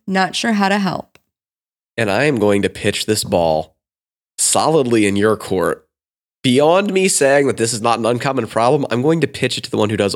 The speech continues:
Speaker 2: all of our dating advice. Boom.
Speaker 1: Okay, so there's a couple of things. First off, what I want to say is it's not actually your responsibility to fix this issue.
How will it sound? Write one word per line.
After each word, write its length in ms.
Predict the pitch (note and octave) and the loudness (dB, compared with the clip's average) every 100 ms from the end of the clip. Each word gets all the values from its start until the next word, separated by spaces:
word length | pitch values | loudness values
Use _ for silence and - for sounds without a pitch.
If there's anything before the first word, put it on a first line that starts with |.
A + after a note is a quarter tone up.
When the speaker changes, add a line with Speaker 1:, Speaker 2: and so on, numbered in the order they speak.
| - | -4
Speaker 2:
all 180 | F#2 F#2+ | 0 0
of 80 | |
our 120 | F2+ F2 | 0 -2
dating 280 | F2+ F2+ | -2 -2
advice. 520 | E2+ E2+ D2 D#2 - - _ - | -6 -6 -6 -4 -6 -8 _ -16
Boom. 580 | G#2 G#2+ G#2 G2 F2+ E2+ _ _ _ _ _ _ _ - | -2 2 2 2 -2 -6 _ _ _ _ _ _ _ -4
Speaker 1:
Okay, 420 | B3+ D#4+ A4+ A3 G3 - | 0 0 -2 -6 -14 -16
so 580 | - C4 B3+ B3+ B3 A#3 | -4 0 2 2 0 0
there's 240 | C4+ D#4 | 0 0
a 40 | |
couple 200 | D#4+ C4+ | 0 0
of 80 | A3 | -2
things. 360 | F3 - G#3 - | -2 -6 -10 -6
First 300 | B3+ D#4+ - | -2 -2 0
off, 320 | C4+ B3 - _ _ _ _ _ _ _ _ _ | 2 2 -2 _ _ _ _ _ _ _ _ _
what 140 | A#3 | 0
I 120 | A#3 A3+ | 2 2
want 180 | A#3 | 2
to 60 | C#4+ | 0
say 500 | C#4+ B3 B3 A3 A3 | 0 0 2 2 2
is 240 | A3+ - - _ _ - | -2 -6 -14 _ _ -6
it's 280 | G3 F#3+ G3+ | -4 -2 0
not 400 | F#3+ F#3+ G3 - | 2 2 2 0
actually 460 | F3+ F3 - F#3 F3 | -4 -4 -2 -2 0
your 180 | D#3+ | 0
responsibility 720 | D#3 D#3 - D3 D#3 - B2 | -2 -2 -2 -2 -4 -6 -6
to 80 | D3 | -6
fix 260 | - - - | -8 -10 -10
this 180 | - - | -10 -8
issue. 280 | - - | -6 -6